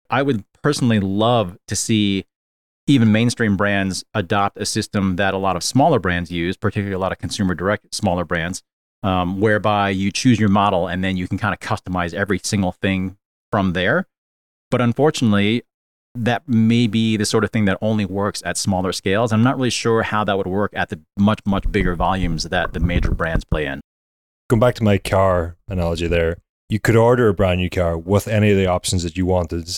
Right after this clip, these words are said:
Speaker 2: and the color that you wanted and the stitching you wanted and this, that, and the other, but you'll wait longer for it. Or if you walk into the dealership, they'll say, "We have this Ford Fiesta sitting here and it has X, Y, and Z that you require.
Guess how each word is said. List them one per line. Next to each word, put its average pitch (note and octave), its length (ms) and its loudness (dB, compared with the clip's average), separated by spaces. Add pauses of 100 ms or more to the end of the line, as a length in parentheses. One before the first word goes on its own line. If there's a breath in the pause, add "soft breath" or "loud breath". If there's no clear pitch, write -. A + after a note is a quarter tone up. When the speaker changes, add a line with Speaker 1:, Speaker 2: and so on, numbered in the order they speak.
(140)
Speaker 2:
and F2+ 320 0
the F2 100 -4
color G2 260 2
that F2 120 -4
you F2 60 -2
wanted E2+ 280 -2
and F2 80 -6
the F2 60 -4
stitching - 340 -4
you F2 120 0
wanted E2+ 260 -2
and F2+ 80 -2
this, F#2 140 -2
that, F2+ 140 -2
and F#2 80 -8
the F2+ 60 -2
other, E2 300 -2 (460)
but B2 120 2
you'll B2 140 6
wait C3 180 4
longer F#2 340 0
for F#2+ 300 0
it. - 200 -10 (440)
Or G#2 220 4
if - 80 -2
you G#2+ 80 2
walk G2+ 240 2
into F#2+ 200 -2
the - 20 -4
dealership, F#2 480 0 (420)
they'll G2 140 2
say, F#2+ 380 0 (520)
"We G#2 120 4
have F#2 140 2
this C3+ 220 2
Ford F#2 260 2
Fiesta F2 380 -2
sitting F2+ 240 0
here G2 160 6
and F#2 100 2
it E2+ 60 -2
has A2+ 300 2
X, A2 240 -2
Y, G#2 120 2
and F#2+ 140 4
Z F#2+ 200 0
that E2+ 220 -6
you F#2 120 0
require. F2 520 0